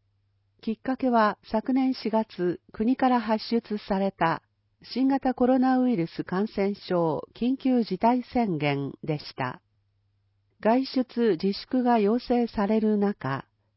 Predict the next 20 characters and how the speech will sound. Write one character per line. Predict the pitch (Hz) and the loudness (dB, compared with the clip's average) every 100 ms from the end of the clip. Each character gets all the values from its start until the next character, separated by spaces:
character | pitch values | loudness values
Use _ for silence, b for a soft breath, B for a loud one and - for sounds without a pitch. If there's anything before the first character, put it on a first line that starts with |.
| _ | _
通 | - 226 269 | -4 2 4
い | 269 | 2
続 | 254 269 254 | 0 -4 -2
け | 262 196 | -2 0
た | 151 156 | 0 2
お | |
店 | 190 220 220 208 | 0 0 0 0
な | 190 180 | 0 0
ど、 | 143 - _ _ _ _ | -2 -4 _ _ _ _
私 | 202 233 262 262 | -6 -4 -2 -2
に | 247 | 0
と | 254 | 0
っ | |
て | - - 175 | -2 -4 -4
大 | 185 214 | -2 -4
切 | 247 247 - | -2 -4 -2
な | 226 220 | 0 0
場 | 196 | 0
所 | 196 190 | -2 -4
が | 170 160 139 | 0 -2 -2